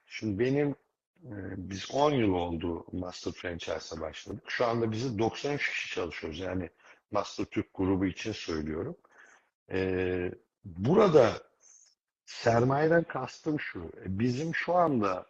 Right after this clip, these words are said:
çalışanlarımızın elli bir arabası var. Elli bir tane şirkete ait araba var.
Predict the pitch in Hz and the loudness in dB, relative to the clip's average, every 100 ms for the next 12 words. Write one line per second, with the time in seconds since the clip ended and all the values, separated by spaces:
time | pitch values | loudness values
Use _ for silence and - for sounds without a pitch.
0 | _ _ - 104 110 - 127 120 120 123 | _ _ -6 -2 -2 -2 -2 0 0 0
1 | 131 135 165 147 143 147 160 156 143 143 | 0 0 0 2 2 2 2 2 2 2
2 | 131 123 135 104 85 - 101 101 104 110 | 2 -2 -6 -4 -6 -2 -2 0 0 0
3 | 110 - - 80 113 - 104 - - 92 | 0 -2 -10 -8 -6 -4 -4 -6 -2 0
4 | 90 - 127 135 131 117 87 | 0 -2 0 0 0 -2 -4